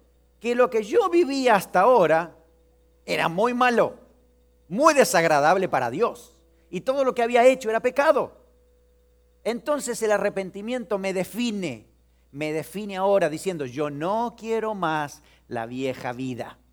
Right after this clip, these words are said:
yo no quiero más volver atrás". La evidencia del arrepentimiento es, "No quiero volver atrás, porque no quiero pecar, no quiero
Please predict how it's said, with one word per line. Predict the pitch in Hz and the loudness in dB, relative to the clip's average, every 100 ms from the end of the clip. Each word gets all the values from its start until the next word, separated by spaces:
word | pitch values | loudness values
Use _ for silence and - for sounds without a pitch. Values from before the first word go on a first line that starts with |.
| _ _ | _ _
yo | 120 151 | -8 -8
no | 147 175 208 | -6 -6 -8
quiero | - 214 220 | -8 -4 -4
más | 170 156 156 | -2 -6 -8
volver | 139 139 127 131 151 147 151 - | -4 -2 -2 -4 -4 -4 -10 -14
atrás". | 110 - - - - - - _ _ _ _ _ _ _ - | -16 -14 -18 -18 -20 -20 -20 _ _ _ _ _ _ _ -2
La | 208 | -2
evidencia | 214 226 294 311 160 151 | -2 -4 -4 -4 -4 -2
del | 156 | 0
arrepentimiento | 151 156 165 143 160 208 165 175 | 0 -2 -6 -8 -8 -8 -4 0
es, | 196 - - _ _ _ _ _ _ _ _ | 0 -2 -14 _ _ _ _ _ _ _ _
"No | 127 139 | -16 -12
quiero | 175 190 | -8 -6
volver | 151 123 | -6 -6
atrás, | 113 131 139 - _ _ _ _ _ _ _ _ _ | -8 -8 -10 -10 _ _ _ _ _ _ _ _ _
porque | 156 156 156 | -4 -4 -4
no | 165 | -8
quiero | 165 185 | -6 -8
pecar, | 180 147 113 - _ _ _ _ _ _ | -6 -8 -10 -10 _ _ _ _ _ _
no | 139 156 | -10 -10
quiero | - 180 175 143 - | -6 -2 -2 -4 -12